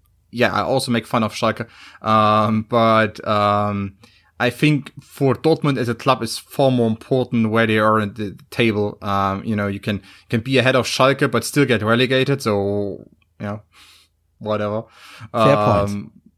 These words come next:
Speaker 1: uh, yeah, or you can, you know, you can, you can be,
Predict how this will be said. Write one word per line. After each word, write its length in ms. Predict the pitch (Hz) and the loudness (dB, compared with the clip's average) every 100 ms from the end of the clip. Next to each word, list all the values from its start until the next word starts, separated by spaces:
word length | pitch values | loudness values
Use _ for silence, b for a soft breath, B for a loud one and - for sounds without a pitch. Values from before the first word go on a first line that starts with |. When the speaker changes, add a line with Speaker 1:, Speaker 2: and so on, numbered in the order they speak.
| _ _ - | _ _ -14
Speaker 1:
uh, 40 | |
yeah, 360 | 104 131 147 131 | -6 2 4 4
or 160 | 123 | 2
you 140 | 120 120 | 0 -2
can, 280 | 139 120 127 | -2 -2 0
you 120 | 135 | -2
know, 140 | 143 135 | -2 -4
you 80 | 131 | -6
can, 180 | 131 120 | -6 -4
you 120 | 127 | -4
can 180 | 131 131 | -4 -2
be, 320 | 127 123 117 | -2 -4 -4